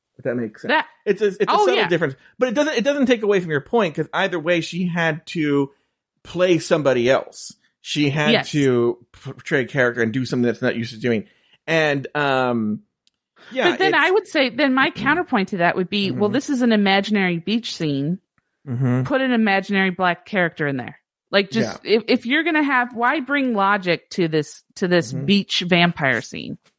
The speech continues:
Speaker 1: Uh-huh. It's kind of as someone, if you're like, "Oh yeah, what do you do?" And she goes,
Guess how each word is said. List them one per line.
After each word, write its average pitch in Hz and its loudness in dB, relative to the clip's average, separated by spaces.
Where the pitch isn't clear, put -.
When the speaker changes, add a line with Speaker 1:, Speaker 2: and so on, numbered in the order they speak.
Speaker 1:
Uh-huh. 117 -20
It's 190 0
kind 285 0
of 320 2
as 254 -2
someone, 214 2
if 170 0
you're 165 0
like, 151 0
"Oh 254 0
yeah, 285 0
what 220 0
do 254 -6
you 240 0
do?" 196 0
And 147 -6
she 180 -6
goes, 165 0